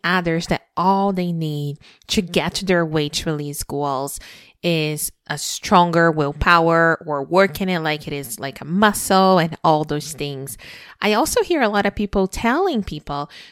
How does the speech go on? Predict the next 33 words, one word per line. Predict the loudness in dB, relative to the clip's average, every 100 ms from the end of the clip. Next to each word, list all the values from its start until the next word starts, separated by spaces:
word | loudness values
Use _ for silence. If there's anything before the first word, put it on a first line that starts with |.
| _
to | -6 -2
just | -4 0 6
push | 6 6 -2
through | -2 2 4 4 2 0
and | -2
stay | -6 -4 2 2
consistent | 2 -2 0 0 0 -2 -2 -2 -2 -4 -4
and | -4 -4 0
not | 4 4 4
give | 2 2
up | 2 2 0 -2 -4
and | -4
have | 4 6 6 2 0
discipline. | 0 0 -4 -4 -2 0 0 -4 -10 -20 -20 -20 -20 -2
And | 2 4 4 0 _ _
I | 2 2
have | 2 2 0 0 0 0 -2 0
a | 0 0
very | 2 4 4 4
different | 2 0 -2 -4
perspective | -2 -4 -6 -8 -6 -6 -6 -6 -6 -6
on | -8 -8
this | -6 -8
topic, | -8 -8 -6 -6 -8 -10 -20 -20 -18 -6
and | -2
I | -2
really | -4 -2 0 0 -2
wanted | -2 -4 -4
to | -6
share | -4 -4 -4 -6
this | -8 -8
with | -8 -8 -6
you | -2 0 0 -2